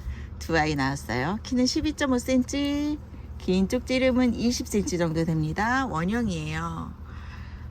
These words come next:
핑크꽃, 노란꽃. 핑크꽃이 좀 더 꽃이 큰가요?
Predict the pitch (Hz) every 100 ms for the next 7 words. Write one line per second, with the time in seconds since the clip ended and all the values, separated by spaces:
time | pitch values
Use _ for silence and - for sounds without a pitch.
0 | - - 285 269 240 - 302 226 170 165
1 | 156 - 151 135 135 - 311 - 311 214
2 | 180 254 285 254 311 311 - 285 311 269
3 | 220